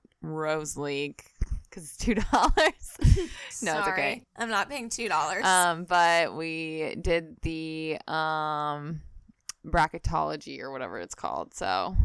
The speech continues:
Speaker 1: I set
Speaker 2: Yeah.
Speaker 1: my lineup for this week.
Speaker 2: Yeah, yeah, yeah. Amazing, me too. So we'll come back next Tuesday and chat more about our thoughts.
Speaker 1: Yes.
Speaker 2: Not this, you know, next
Speaker 1: Yeah, next
Speaker 2: Tuesday.
Speaker 1: Tuesday.
Speaker 2: You know what
Speaker 1: A
Speaker 2: I
Speaker 1: week
Speaker 2: mean.
Speaker 1: from today.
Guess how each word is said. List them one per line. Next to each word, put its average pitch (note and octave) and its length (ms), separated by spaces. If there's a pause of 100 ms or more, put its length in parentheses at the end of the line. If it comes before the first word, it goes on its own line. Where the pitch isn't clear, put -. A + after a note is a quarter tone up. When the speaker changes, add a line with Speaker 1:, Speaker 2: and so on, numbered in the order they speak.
(120)
Speaker 1:
I F3 100
set - 180
Speaker 2:
Yeah. D#3 240
Speaker 1:
my C#3 100
lineup - 180
for - 120
this E3 240
week. - 220
Speaker 2:
Yeah, - 120
yeah, C2 140
yeah. B1+ 240 (680)
Amazing, B3+ 640
me A#3+ 140
too. G3+ 400
So G#3 340
we'll G#3+ 220
come B3+ 240
back G#3 420 (100)
next G#3 480
Tuesday F3 760 (120)
and G#3 160
chat F3 400
more G3 260
about F2+ 420 (960)
our F#3+ 160
thoughts. - 500
Speaker 1:
Yes. - 480 (840)
Speaker 2:
Not G3+ 280 (120)
this, F#3+ 340 (120)
you G#3 120
know, - 60 (200)
next G3 160
Speaker 1:
Yeah, - 200
next - 120 (120)
Speaker 2:
Tuesday. - 60
Speaker 1:
Tuesday. - 380
Speaker 2:
You A#3+ 120
know G#3+ 80
what - 100
Speaker 1:
A - 40
Speaker 2:
I - 20
Speaker 1:
week A#3 160
Speaker 2:
mean. A3+ 60
Speaker 1:
from G#3+ 180
today. A3+ 420